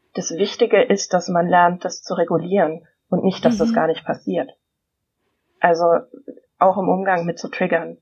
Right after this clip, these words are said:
Speaker 1: immer wichtig zu sagen, okay, äh,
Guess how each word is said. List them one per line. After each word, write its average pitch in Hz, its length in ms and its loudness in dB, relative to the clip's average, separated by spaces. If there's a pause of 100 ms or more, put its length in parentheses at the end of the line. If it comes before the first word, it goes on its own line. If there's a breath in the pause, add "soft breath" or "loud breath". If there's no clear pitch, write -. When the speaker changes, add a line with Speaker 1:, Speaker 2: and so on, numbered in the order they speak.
(320)
Speaker 1:
immer 180 280 0
wichtig - 560 -8
zu - 140 -10
sagen, 165 500 0
okay, 175 440 -6 (400)
äh, 170 220 4